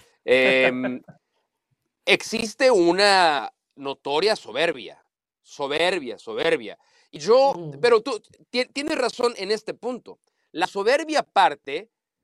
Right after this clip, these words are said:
Speaker 1: desde esta sorpresa de que Here-, de que Herediano le haya ganado a Toluca. Me, el tema pasa también porque si Herediano hubiera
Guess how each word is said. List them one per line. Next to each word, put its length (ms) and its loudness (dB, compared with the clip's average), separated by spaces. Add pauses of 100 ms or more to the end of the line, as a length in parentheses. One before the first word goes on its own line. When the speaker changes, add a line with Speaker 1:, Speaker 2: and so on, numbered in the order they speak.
Speaker 1:
desde 640 -6 (340)
esta 580 0 (640)
sorpresa 1080 -2 (400)
de 200 -6
que 100 -6
Here-, 340 -4
de 200 -6
que 260 -4 (340)
Herediano 460 0
le 180 -2
haya 200 0
ganado 260 -8
a 40 -12
Toluca. 420 -12 (640)
Me, 380 -6 (160)
el 180 -6
tema 240 -4
pasa 380 -4
también 480 -6
porque 280 -8
si 140 -8
Herediano 460 -2
hubiera 400 0